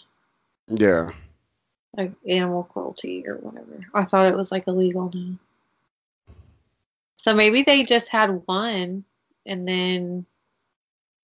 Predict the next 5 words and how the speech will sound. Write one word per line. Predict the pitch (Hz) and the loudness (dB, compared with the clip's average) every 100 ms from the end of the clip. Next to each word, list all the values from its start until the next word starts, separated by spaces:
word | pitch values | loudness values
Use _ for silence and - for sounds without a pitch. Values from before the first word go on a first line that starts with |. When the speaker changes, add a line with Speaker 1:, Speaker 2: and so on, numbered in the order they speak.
| _ _ _ | _ _ _
Speaker 2:
they | - 175 | -6 -6
mimicked | 170 175 175 180 208 - - - _ _ - | -4 -4 -4 -6 -10 -14 -20 -20 _ _ -12
that | 190 180 180 - | -8 -8 -10 -10
or | - | -8
whatever. | 180 180 190 180 196 | -8 -8 -8 -8 -10